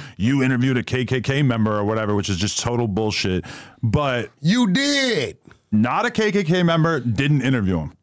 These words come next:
Speaker 2: Who'd interviewed him?
Speaker 1: He did a debate with Destiny. I don't know how many times I could possibly explain this on this podcast,
Speaker 2: So
Speaker 1: but
Speaker 2: you wasn't in there?
Speaker 1: No, I was. I sat in the middle of him.
Speaker 2: Okay,
Speaker 1: and
Speaker 2: well, then if you in there,
Speaker 1: he's
Speaker 2: you're
Speaker 1: an
Speaker 2: boss.
Speaker 1: ex-racist.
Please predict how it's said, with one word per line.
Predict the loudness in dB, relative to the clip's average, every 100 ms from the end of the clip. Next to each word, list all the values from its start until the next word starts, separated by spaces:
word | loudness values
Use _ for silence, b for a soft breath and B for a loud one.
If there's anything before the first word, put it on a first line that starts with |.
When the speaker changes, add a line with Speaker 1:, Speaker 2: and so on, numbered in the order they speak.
| _ _ _ -2
Speaker 2:
Who'd | 2 2
interviewed | 2 0 2 2 0
him? | -4 -12 -6
Speaker 1:
He | -2
did | 0 0
a | 0
debate | -2 -2 -2 -2 0
with | -2 0
Destiny. | -2 -2 -2 -2 -4
I | -2
don't | 0
know | 0
how | 0
many | 0 0
times | -2 -2
I | -4
could | -2
possibly | -2 -2 -2 -2
explain | -2 0 0
this | 0 0
on | 0
this | 0
podcast, | -2 -4 -4 -6 -6
Speaker 2:
So | -2 0
Speaker 1:
but | 4
Speaker 2:
you | 4
wasn't | 4 2 2
in | 2
there? | -2 -6 -16 _ _
Speaker 1:
No, | 0
I | 2
was. | 0 -2 -8
I | -6
sat | -2 0
in | 2
the | 2
middle | 2 2
of | 2
him. | 2
Speaker 2:
Okay, | 2
Speaker 1:
and | 2
Speaker 2:
well, | 0
then | 0
if | 0 0
you | 0 0
in | 0
there, | 0
Speaker 1:
he's | 0
Speaker 2:
you're | 0
Speaker 1:
an |
Speaker 2:
boss. | 0 0
Speaker 1:
ex-racist. | -2 -4 -4 -4 -8 _ -2 0 0 0 -4 -6 -6